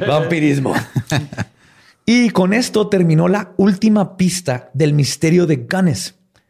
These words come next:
Será casi imposible lograr un cierre cognitivo para todos los que conocemos la historia. Perdón, ah, no hay,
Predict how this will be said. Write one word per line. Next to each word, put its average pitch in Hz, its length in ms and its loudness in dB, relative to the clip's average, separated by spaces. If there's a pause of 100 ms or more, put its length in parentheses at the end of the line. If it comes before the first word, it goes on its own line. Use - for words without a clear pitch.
(380)
Será 151 300 -2
casi 190 260 0
imposible 185 640 2
lograr 135 320 2
un 175 140 4
cierre 185 480 -2
cognitivo 185 800 2
para 127 300 -4
todos 156 400 2
los 143 160 -2
que 131 100 -10
conocemos 135 560 -2
la 139 80 0
historia. 156 520 -2 (760)
Perdón, 139 680 -6 (100)
ah, 123 280 -10 (280)
no 110 140 -4
hay, 117 160 -4